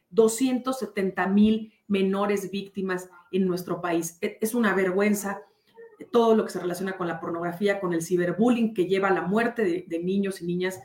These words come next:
con el grooming, con el sexting y demás. Y otro grupo vulnerable, nuestros adultos mayores. Hay una brecha digital enorme y nuestros adultos mayores, si, si Raúl y yo caímos en esto, nuestros adultos mayores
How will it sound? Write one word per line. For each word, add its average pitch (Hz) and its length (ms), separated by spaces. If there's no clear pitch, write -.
con 185 160
el 180 140
grooming, 262 460
con 185 240
el 180 140
sexting 240 600
y 196 80
demás. 175 460
Y 240 140
otro 330 240
grupo 262 240
vulnerable, 185 500
nuestros 196 320
adultos 208 380
mayores. 175 320
Hay 202 80
una 220 160
brecha 220 520
digital 208 580
enorme 202 580
y 220 100
nuestros 208 280
adultos 226 420
mayores, 226 420
si, - 320
si 214 260
Raúl 226 380
y 233 100
yo 214 160
caímos 185 400
en 180 80
esto, 269 260
nuestros 202 340
adultos 220 300
mayores 208 480